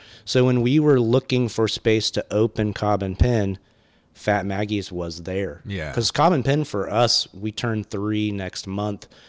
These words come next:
Speaker 1: but was over a five-year process, really,
Speaker 2: Mm.
Speaker 1: total.
Speaker 2: Yeah.
Speaker 1: Um,
Speaker 2: You
Speaker 1: looking
Speaker 2: guys
Speaker 1: for
Speaker 2: went through a
Speaker 1: space and
Speaker 2: lot to make that
Speaker 1: Yeah.
Speaker 2: thing work.
Speaker 1: And,
Speaker 2: Yeah.
Speaker 1: <clears throat> you know,
Speaker 2: And it's
Speaker 1: looking,
Speaker 2: beautiful.
Speaker 1: I mean,
Speaker 2: Beautiful
Speaker 1: we couldn't have
Speaker 2: inside.
Speaker 1: asked for,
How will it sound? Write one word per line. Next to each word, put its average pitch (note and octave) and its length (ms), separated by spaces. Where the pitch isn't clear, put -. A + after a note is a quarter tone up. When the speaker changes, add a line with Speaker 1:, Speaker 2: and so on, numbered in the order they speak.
Speaker 1:
but F2 120
was F#2+ 260
over A#2+ 260
a G2 40
five-year F#2 560
process, F#2 680
really, G2 280
Speaker 2:
Mm. G2 80
Speaker 1:
total. F#2+ 440
Speaker 2:
Yeah. F#2+ 240
Speaker 1:
Um, F#2 340
Speaker 2:
You F2+ 60
Speaker 1:
looking A#2 160
Speaker 2:
guys D#3 200
Speaker 1:
for B2+ 80
Speaker 2:
went B2+ 100
through G#2 100
a G#2+ 60
Speaker 1:
space - 100
and - 0
Speaker 2:
lot F#2 400
to - 80
make G2 200
that F2 120
Speaker 1:
Yeah. G#2 160
Speaker 2:
thing F2 100
work. E2 240
Speaker 1:
And, A2+ 200
Speaker 2:
Yeah. D2 220
Speaker 1:
<clears throat> - 140
you - 80
know, D#3 140
Speaker 2:
And B2 220
it's D3+ 140
Speaker 1:
looking, B2+ 200
Speaker 2:
beautiful. - 380
Speaker 1:
I B2+ 60
mean, C3+ 160
Speaker 2:
Beautiful C#3 40
Speaker 1:
we B2+ 60
couldn't D#3+ 260
have B2 100
Speaker 2:
inside. A2+ 120
Speaker 1:
asked A2+ 240
for, G2+ 480